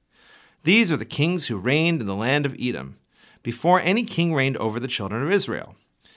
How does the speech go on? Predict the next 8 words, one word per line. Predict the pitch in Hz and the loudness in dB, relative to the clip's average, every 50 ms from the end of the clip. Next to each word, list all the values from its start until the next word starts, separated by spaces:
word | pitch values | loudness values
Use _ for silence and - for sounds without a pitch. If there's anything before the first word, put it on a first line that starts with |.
| - - _ _ _ | -20 -20 _ _ _
Bela, | - 175 190 185 143 160 | 6 6 8 8 8 6
the | 147 151 | 4 2
son | - - 135 123 127 | 0 0 0 0 0
of | 123 - | -2 -2
Beor, | 110 101 92 85 95 117 135 151 147 | -2 -2 0 2 2 2 2 0 -2
reigned | 113 110 135 151 147 120 123 127 | -4 0 2 2 4 4 2 0
in | 151 160 190 | 0 0 0
Edom. | 208 196 123 69 73 - | 0 -2 -2 -4 -8 -12